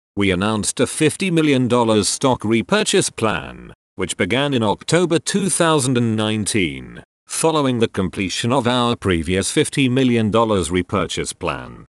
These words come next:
we repurchased twenty million dollars of our common stock under the new plan during the fourth quarter at a weighted average price of thirty-five dollars and twenty-three cents.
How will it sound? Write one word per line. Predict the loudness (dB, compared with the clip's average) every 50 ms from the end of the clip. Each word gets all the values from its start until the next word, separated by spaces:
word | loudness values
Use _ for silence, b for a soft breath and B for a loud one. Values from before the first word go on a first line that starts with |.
| _ _ _
we | -2 0 2
repurchased | 4 4 4 4 2 0 -2 -2 -2 -2 -2 -2 -2 -4 -4
twenty | -2 -2 -2 0 2 0 2
million | 2 2 2 2 4 2 2 2
dollars | 2 2 2 2 2 0 2 2
of | 2 2 2
our | 2 0 2 2 0 0
common | -2 -2 0 0 0 2 0 -2
stock | -2 -4 -2 0 -2 -2 -2 -4 -4
under | -4 -2 0 0
the | 0 2 0
new | 0 2 2 2 2 2
plan | 0 0 -2 0 0 0
during | 0 2 2 2 2 2
the | 0 -2
fourth | -2 -2 -4 -2 -2 -2 -4 -6
quarter | -2 2 2 2 2 2 -2 -2
at | -2 -2 -2
a | -2
weighted | 0 2 0 0 0 0 0 0
average | 0 0 0 -2 -2 -2 -2 -2 -6 -12 -8
price | -4 -2 -2 -2 -2 -2
of | 0 0 0 -2
thirty-five | -2 -2 0 0 0 0 -2 -6 -6 -2 -2 -2 0 0 -2 0
dollars | 2 4 4 6 6 4 4 4 2
and | 0 -2 -2
twenty-three | -2 0 0 0 2 0 -2 -2 -2 -2 -2 -2 0
cents. | 0 -2 -2 -2 -4 -6 -12 -12 -8 -4 -4 -4 -6